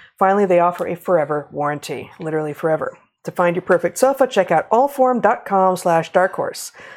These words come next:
That's Allform, A L L F O R M. Allform is offering twenty percent off all orders for our listeners at allform dot com slash dark horse.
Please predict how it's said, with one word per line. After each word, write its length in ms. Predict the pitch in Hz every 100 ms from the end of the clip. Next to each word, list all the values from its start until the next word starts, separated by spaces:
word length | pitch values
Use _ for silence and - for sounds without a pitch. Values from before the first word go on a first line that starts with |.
| -
That's 140 | 165
Allform, 560 | - 190 214 185 160 160 -
A 180 | 175 -
L 240 | 180 165
L 300 | 175 160 165 -
F 180 | 170 -
O 200 | 165 160 165
R 220 | 147 -
M. 260 | 202 277 370 381 - - - -
Allform 400 | 175 175 190 175
is 100 | 175
offering 320 | 165 - 160
twenty 320 | 160 - 247
percent 340 | 277 247 233 226
off 160 | 175 170 -
all 180 | 196
orders 380 | 226 175 165 165
for 200 | - -
our 140 | 185 214
listeners 420 | 165 - 139 143
at 200 | 165 -
allform 540 | 175 240 - 247 247
dot 260 | 185 226 -
com 300 | 185 175 180
slash 340 | - 165 151
dark 220 | - 233 233
horse. 340 | 226 226